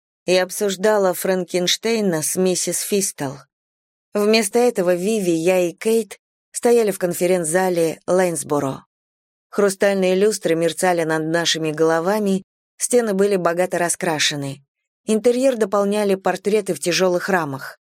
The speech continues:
Только леопардовый ковёр казался очень современным. По одну сторону от меня стояла мама, одеревенелая в закрытой позе.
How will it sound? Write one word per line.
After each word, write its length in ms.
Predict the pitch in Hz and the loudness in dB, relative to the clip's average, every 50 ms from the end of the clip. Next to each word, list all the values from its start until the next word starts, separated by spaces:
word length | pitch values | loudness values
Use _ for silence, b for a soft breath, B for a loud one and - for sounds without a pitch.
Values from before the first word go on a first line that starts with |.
| _ _ _ _ _ _ _ _ - | _ _ _ _ _ _ _ _ 0
Только 260 | - 233 226 202 233 | 2 2 2 2 0
леопардовый 640 | 220 220 220 214 214 233 220 208 190 202 202 208 196 | 2 2 2 2 2 0 0 0 0 0 0 0 0
ковёр 340 | 196 214 214 208 240 233 - | 0 0 0 2 2 0 0
казался 540 | - 175 160 160 175 170 165 - - 185 175 | 0 -2 0 0 0 0 0 -2 0 0 2
очень 300 | 185 175 - - 170 165 | 2 0 0 -2 -4 -4
современным. 920 | - - 180 175 180 185 185 180 165 156 147 143 143 139 135 131 - _ _ _ _ _ _ _ _ _ _ _ _ _ _ _ _ _ - | -2 -2 -2 0 0 0 0 0 -2 -2 -4 -4 -6 -6 -6 -8 -10 _ _ _ _ _ _ _ _ _ _ _ _ _ _ _ _ _ 0
По 100 | 240 247 | 2 2
одну 180 | 247 254 294 | 2 2 0
сторону 380 | 285 - 277 285 277 262 247 247 | -2 2 2 2 2 2 2 2
от 160 | 240 233 - | 0 0 0
меня 240 | 233 240 262 277 269 | 0 0 0 0 -2
стояла 420 | 262 - 226 220 226 233 226 220 | 0 0 0 2 4 2 2 2
мама, 540 | 214 202 196 175 160 147 143 139 135 135 - _ _ _ _ - | 2 0 0 0 0 -2 -4 -6 -6 -8 -12 _ _ _ _ -2
одеревенелая 920 | 190 190 180 202 196 190 190 202 202 208 233 247 240 214 190 170 165 160 | -2 0 2 2 2 2 2 2 2 2 2 2 2 2 2 2 2 2
в 60 | 151 | 0
закрытой 500 | 151 160 175 170 - 196 196 190 185 180 | 0 -2 -2 -2 0 -2 -2 0 0 -2
позе. 540 | 175 - 180 165 156 135 131 143 139 127 - | -2 0 0 2 2 0 0 -4 -6 -8 -8